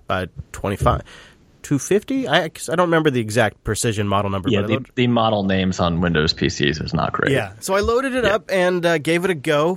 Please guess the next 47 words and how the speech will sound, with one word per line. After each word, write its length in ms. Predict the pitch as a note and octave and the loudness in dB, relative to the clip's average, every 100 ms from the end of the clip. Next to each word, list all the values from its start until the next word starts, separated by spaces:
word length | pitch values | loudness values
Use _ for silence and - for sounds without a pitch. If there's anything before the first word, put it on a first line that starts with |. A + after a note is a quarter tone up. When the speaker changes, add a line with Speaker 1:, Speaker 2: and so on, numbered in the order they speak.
| D3 | -4
Speaker 1:
Went 300 | B2 D#3 D#3 | -2 0 0
through 180 | D#3 | -2
quite 300 | C#3+ D3+ D#3+ | 0 2 2
a 20 | D#3+ | 2
few 180 | D#3 | 0
processes 680 | D3 D3+ C3+ C3+ C#3 C#3+ E3 | 0 2 2 0 -2 -2 -4
to, 380 | - - C3 A#2+ | -6 -4 0 2
uh, 80 | A2+ | 0
try 280 | - C3 A#2+ | 0 0 2
it 120 | A2 - | 0 0
out. 420 | A#2 B2+ F3+ - - - - - - | 2 2 0 -6 -12 -20 -20 -20 -12
And, 500 | C3 C#3 C#3 C#3+ C#3+ | -4 0 2 0 0
uh, 220 | C3+ C#3 C#3 | 0 2 2
I'm 120 | C#3+ | 0
here 160 | D#3+ G#3+ | 0 -2
to 60 | |
share 220 | F#3+ G#3 | -2 -2
my 80 | G3 | 0
thoughts. 540 | F3 B3 C#4 - - - | 0 0 -2 -4 -10 -4
And, 340 | D3 D3 C#3+ | 0 0 0
um, 380 | D3 C#3+ C#3 A#2+ - _ _ _ C#3+ | 0 2 0 -2 -6 _ _ _ -10
I'm, 80 | - | -8
I'm 80 | |
coming 220 | D3 G#3+ E4+ | -2 0 2
away 160 | D#4+ | 2
with 100 | D4+ | 0
a 40 | B3 | -2
different 260 | C4 C4 | -4 0
take 180 | A#3 B3+ | 0 -2
this 140 | A#3+ | -4
time. 240 | - A#2 A2 | -2 -2 -2
I, 100 | G#2+ - - - | -6 -10 -20 -16
I 60 | G#2+ | -2
hadn't 300 | F3 C4 E3 | 0 0 0
used 380 | D3+ E3+ G3 C#3+ | 2 2 2 2
the 80 | |
Windows 360 | B2 D3 D3 C#3 | 4 4 4 0
ten 400 | - C3+ C3+ C3+ | 2 2 2 0
Fall 380 | C3 A2 B2 C3+ | -2 2 2 2
Creators 480 | - G#2 A#2 C#3+ D#3 | -2 0 2 2 2
Update 320 | D3 D#3 B2+ | 0 0 0
version 340 | C3 D3+ D#3 | 0 0 0
or 60 | A#2+ | 0
whatever 320 | A2 B2+ B2+ | 2 2 2
it 80 | D#2 | 0
was, 540 | B2+ C3 C3+ C3+ - | 0 0 -4 -8 -16
so 380 | - - G2 F#2 | -12 -6 -4 -6